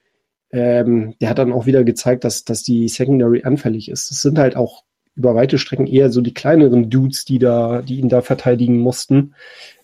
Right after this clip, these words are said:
Ähm, ja, ich, ich muss ganz ehrlich sagen, also, ich bin sehr zufrieden gewesen, total entspannter Sieg, aber,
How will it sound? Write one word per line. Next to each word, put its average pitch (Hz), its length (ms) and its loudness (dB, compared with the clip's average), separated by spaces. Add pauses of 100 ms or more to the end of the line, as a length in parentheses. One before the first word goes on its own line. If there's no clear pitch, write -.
Ähm, 120 760 0 (800)
ja, 107 460 -4
ich, - 340 -14
ich - 1400 -18
muss 190 140 4
ganz 170 200 2
ehrlich 165 200 4
sagen, 147 320 2
also, 135 220 -2 (640)
ich - 140 -14
bin 175 160 2
sehr 170 220 0
zufrieden 208 440 -6
gewesen, 175 560 -6
total 147 580 -8
entspannter 147 520 -8
Sieg, 151 340 -8
aber, 131 580 -2